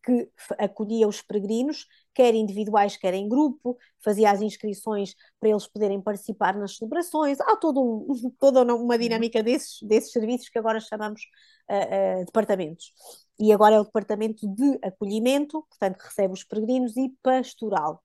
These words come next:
Speaker 1: foi mais
Speaker 2: Uhum.
Speaker 1: alargado. E, ah, houve, né, eu entrei em dois mil e onze e nessa altura estava já a pensar-se na celebração do centenário das aparições.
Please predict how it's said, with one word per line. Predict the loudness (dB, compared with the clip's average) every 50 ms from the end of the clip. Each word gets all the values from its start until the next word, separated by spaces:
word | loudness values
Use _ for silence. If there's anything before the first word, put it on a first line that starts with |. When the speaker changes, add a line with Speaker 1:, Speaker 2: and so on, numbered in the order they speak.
| _ -20
Speaker 1:
foi | -12 -4 -4 -2
mais | -2 -2 -2 -2 -4
Speaker 2:
Uhum. |
Speaker 1:
alargado. | -4 -4 -4 -4 -6 -8 -10 -10 -18 _ _ _ _ _ _ _ _ _ _ _ _ _ _ _ -20 -16 -6 0
E, | 2 2 2 2 -2 -4 _ _ _ _ -20 -20 -20 _ _ 4
ah, | 6 8 10 10 10 10 10 10 8 6 2 _ _ _ _ -18 -18 -18 _ _
houve, | 0 2 4 4 2 2 -2 -4 0
né, | 2 4 4 4 6
eu | 6 6 6
entrei | 4 4 2 0 2 2
em | 2
dois | 0 0 -2 0
mil | -4 -4 -4
e | -2 0
onze | 0 0 0 -2 -4 -6 -8 -14 -10
e | -8 -4
nessa | -2 -2 0 2 4
altura | 2 2 2 -2 0 0 0
estava | 0 0 -2 -2 -2 0 0 -2
já | 0 2 0 0
a | 0
pensar-se | 0 -2 -2 -2 0 0 0 0 0 -2 -6 -6
na | -6 -6
celebração | -4 -6 -6 -2 -2 -2 -2 -2 -6 -4 -4
do | -4 -6
centenário | -4 -6 -8 -8 -6 _ -6 -4 -2 -2 -2
das | -2 -2 -2
aparições. | -2 -4 -2 -6 -6 -6 -8 -8 -8 -8 -8 -10 -12 -16